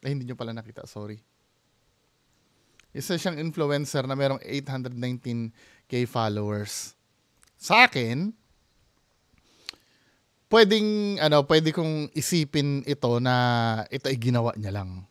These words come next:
para may ma-post siya.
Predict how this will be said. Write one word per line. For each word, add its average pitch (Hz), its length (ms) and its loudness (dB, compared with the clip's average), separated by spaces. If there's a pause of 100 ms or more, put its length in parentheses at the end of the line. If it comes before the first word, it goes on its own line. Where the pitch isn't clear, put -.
(760)
para 131 340 4 (460)
may 123 160 0
ma-post 120 640 -4
siya. 98 320 -6